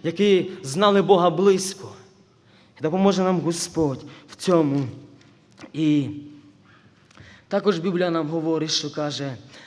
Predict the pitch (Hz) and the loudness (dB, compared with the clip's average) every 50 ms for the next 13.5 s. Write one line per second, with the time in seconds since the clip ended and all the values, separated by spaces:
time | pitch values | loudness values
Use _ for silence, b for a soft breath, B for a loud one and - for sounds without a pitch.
0 | B B 143 143 170 208 214 196 185 196 196 190 175 185 165 170 165 160 156 120 | B B -2 2 4 4 4 2 0 -4 -4 -2 0 0 0 0 0 0 -2 -4
1 | B B B B B - 160 165 165 160 151 156 160 156 - 165 135 120 143 139 | B B B B B -4 -2 -2 -2 0 -2 -2 -2 -2 -4 -8 -8 -8 -10 -12
2 | - - - 156 143 131 120 110 101 - - - - - - _ _ B B B | -10 -8 -6 -6 -6 -6 -8 -10 -14 -16 -18 -20 -20 -20 -20 _ _ B B B
3 | B B B 127 170 190 151 190 233 226 208 208 208 196 196 190 - 170 165 170 | B B B -4 -2 0 2 4 4 4 6 4 4 4 2 0 -2 -4 -4 -4
4 | 170 - 196 185 180 175 180 175 - 190 185 185 185 - - 175 156 160 170 165 | -4 -4 -2 0 2 2 2 2 2 0 0 0 -2 -4 -4 -2 0 0 0 0
5 | 170 160 143 165 170 165 - - 151 151 156 151 147 135 139 143 156 156 151 156 | 0 -2 -4 -4 -6 -6 -4 -2 0 0 0 0 -2 -2 0 0 0 0 0 0
6 | 156 - B B B B B 190 190 190 - 233 233 233 208 208 233 - - 165 | -4 -6 B B B B B -6 2 6 6 6 8 6 4 2 2 2 2 2
7 | 185 180 156 202 220 214 202 196 196 190 185 190 185 185 180 185 214 226 226 214 | 2 4 6 6 6 6 4 2 2 0 0 2 0 -2 0 2 4 4 6 6
8 | 208 185 180 196 196 170 - B B B B B B - 214 226 214 160 180 208 | 6 4 4 4 2 2 0 B B B B B B 6 6 6 6 6 4 4
9 | 175 190 208 208 240 233 220 226 220 226 190 208 190 - - - 220 220 220 - | 8 8 10 10 10 8 8 6 6 4 2 2 2 2 4 8 8 8 8 8
10 | 143 147 139 113 - - - - - - - _ _ _ _ _ _ _ _ _ | 4 -4 -6 -8 -10 -14 -20 -20 -20 -20 -20 _ _ _ _ _ _ _ _ _
11 | _ _ _ _ _ _ - - - - 185 185 180 175 170 175 202 202 202 185 | _ _ _ _ _ _ -20 -16 -10 -10 -6 -4 -2 -4 -4 -4 -4 -4 -2 0
12 | 170 160 156 147 156 156 139 - B B B B - - 208 202 156 165 208 214 | 0 0 0 -2 -4 -4 -4 -6 B B B B 2 4 4 4 6 6 8 8
13 | 220 214 147 170 185 - - - 165 156 | 8 6 4 0 -6 -6 -6 -6 -6 -6